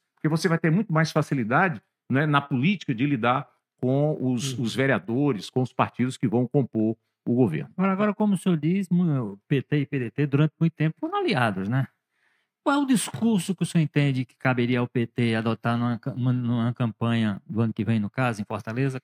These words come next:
Speaker 3: contra a gestão José Sarto?
Speaker 1: Muito boa pergunta. Eu vou, primeiro que a minha função no governo é fazer a ponte com as prefeituras, então eu não vou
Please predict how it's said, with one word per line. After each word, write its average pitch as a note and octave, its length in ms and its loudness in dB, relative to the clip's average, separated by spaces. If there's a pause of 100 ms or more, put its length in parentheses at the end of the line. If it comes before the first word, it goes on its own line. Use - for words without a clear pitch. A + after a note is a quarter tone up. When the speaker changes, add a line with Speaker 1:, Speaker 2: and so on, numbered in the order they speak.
Speaker 3:
contra F3 340 2
a - 20 -2
gestão A#2+ 720 -6 (800)
José A2 200 0
Sarto? - 440 -4
Speaker 1:
Muito A2+ 240 2
boa A2 160 2
pergunta. - 360 -2 (1300)
Eu E3 180 2
vou, C#3+ 500 2
primeiro E3 340 0
que C3+ 320 -4 (180)
a A#2 100 -4
minha C#3 200 4
função C3+ 360 -2
no C3 80 -2
governo A#2 300 2
é C#3 40 -2
fazer B2+ 260 -2
a A#2+ 60 0
ponte - 520 -2 (280)
com C3 80 0
as C3 100 0
prefeituras, A2+ 580 0
então C3 280 0
eu C#3 80 2
não C3 140 -2
vou C#3+ 300 0